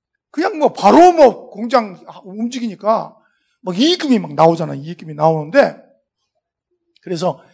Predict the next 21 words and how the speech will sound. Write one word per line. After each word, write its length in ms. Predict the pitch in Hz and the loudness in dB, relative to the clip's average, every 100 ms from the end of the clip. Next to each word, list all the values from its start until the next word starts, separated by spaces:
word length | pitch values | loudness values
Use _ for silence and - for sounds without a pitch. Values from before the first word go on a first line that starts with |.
| _ _ _ | _ _ _
어? 240 | 190 233 254 - _ _ | -2 -2 -2 -12 _ _
그 220 | - 208 | 0 0
교회, 520 | 208 202 208 139 - _ _ _ _ _ - | 4 4 4 2 -8 _ _ _ _ _ -18
어, 160 | 170 | -18
교회 460 | - 185 185 165 190 | 0 4 4 4 -2
부교육자 560 | 202 220 269 262 - 190 | 2 6 6 6 2 0
세 300 | - 339 359 | 2 4 6
명의 340 | 349 302 240 | 4 0 -2
봉급을, 760 | 165 208 196 156 208 160 - - _ _ _ | 0 -2 -2 2 4 4 -2 -20 _ _ _
세 160 | - 277 | -10 -6
명의 260 | 262 202 | -6 -6
봉급을 440 | - 165 151 160 160 | -10 -18 -16 -14 -14
그 140 | 170 | -12
회사에서 380 | 160 202 170 147 | -8 -6 -8 -10
책임지고 880 | - - 240 175 180 349 - - _ _ _ _ _ _ _ | -14 -10 -12 -12 -4 -2 -2 -6 _ _ _ _ _ _ _
이제 220 | 143 131 123 _ _ | _ -20 -20 _ _
봉급을 380 | 160 190 226 170 | -10 -2 0 0
주는 240 | - 143 | -2 -16
거예요. 160 | 135 _ _ _ _ _ _ _ _ _ _ _ _ _ _ | -20 _ _ _ _ _ _ _ _ _ _ _ _ _ _
봉급을 300 | 180 165 165 | -14 -12 -12
주면서 800 | 196 170 165 233 143 - _ | -6 -4 2 2 2 -10 _